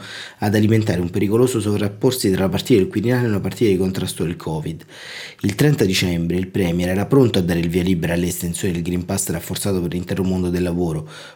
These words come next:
pubblico e privato, ma l'asse estemporaneo tra Lega e Movimento cinque Stelle ha costretto il Premier a rinviare tutto ad oggi.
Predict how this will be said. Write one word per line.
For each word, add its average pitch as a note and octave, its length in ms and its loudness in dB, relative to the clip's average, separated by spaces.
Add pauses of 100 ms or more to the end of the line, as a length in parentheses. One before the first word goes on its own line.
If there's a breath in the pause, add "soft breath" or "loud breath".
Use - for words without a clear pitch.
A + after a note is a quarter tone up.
pubblico A2+ 340 4
e F2 60 2
privato, E2+ 440 -2
ma F2 120 -4
l'asse B2 260 0
estemporaneo G#2 640 0
tra F2+ 140 -2
Lega G2+ 240 2
e F#2+ 40 2
Movimento F#2+ 460 -2
cinque G#2 240 -4
Stelle B2 240 0
ha F#2+ 60 -2
costretto A#2+ 420 0
il B2+ 80 2
Premier C3 320 2
a A#2+ 40 0
rinviare C3+ 420 6
tutto D3+ 260 2
ad B2+ 80 6
oggi. E2+ 360 0